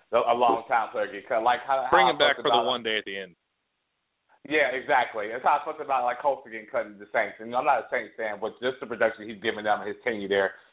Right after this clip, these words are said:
Speaker 1: you, you, you hate to see that happen, but you know it's gonna happen because at the end of the day, uh, it, it's still a business. Um, so just to, to transition, uh, into the transition and franchise tags that were handed out,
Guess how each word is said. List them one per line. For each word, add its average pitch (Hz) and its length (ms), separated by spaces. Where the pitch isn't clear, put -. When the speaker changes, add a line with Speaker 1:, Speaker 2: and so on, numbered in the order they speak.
Speaker 1:
you, 170 80
you, 143 180
you 143 80
hate 170 160
to 160 80
see 156 140
that 131 100
happen, 135 240
but 117 160
you 127 80
know 120 160
it's 120 80
gonna 117 80
happen 113 240
because 113 240
at 101 80
the 95 80
end 113 160
of 104 80
the 101 80
day, 104 160
uh, 101 320
it, 123 160
it's 127 240
still 104 160
a 92 40
business. 95 360
Um, 135 480
so 185 260
just 208 160
to, 160 320
to 139 240
transition, 131 560
uh, 143 240
into 147 240
the 135 80
transition 139 480
and 120 160
franchise 135 560
tags 113 320
that 110 80
were 107 140
handed 110 260
out, 110 380